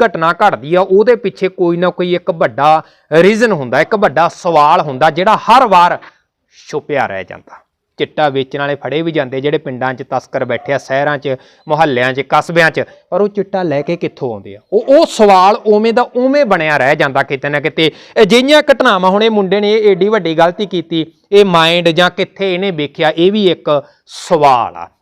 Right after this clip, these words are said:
ਇਹੀ ਅਸੀਂ ਜਿਹੜਾ ਮੈਸੇਜ ਦੇਣ ਦੀ ਤੁਹਾਨੂੰ ਸਾਰਿਆਂ ਨੂੰ ਕੋਸ਼ਿਸ਼ ਕੀਤੀ ਆ, ਹਰ ਵਾਰ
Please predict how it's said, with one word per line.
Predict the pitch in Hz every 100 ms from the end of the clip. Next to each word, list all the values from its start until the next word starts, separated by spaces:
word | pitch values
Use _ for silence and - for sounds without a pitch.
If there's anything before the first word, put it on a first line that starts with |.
| -
ਇਹੀ | 247 262 277
ਅਸੀਂ | 240 240
ਜਿਹੜਾ | 208 202
ਮੈਸੇਜ | 196 165 156 147 190
ਦੇਣ | 160 156
ਦੀ | 151
ਤੁਹਾਨੂੰ | 156 170 135 135 131 - _
ਸਾਰਿਆਂ | - 147 170
ਨੂੰ | 175 170 -
ਕੋਸ਼ਿਸ਼ | 226 285 294 262
ਕੀਤੀ | - 165 170
ਆ, | 165
ਹਰ | 151 196
ਵਾਰ | 202 170 160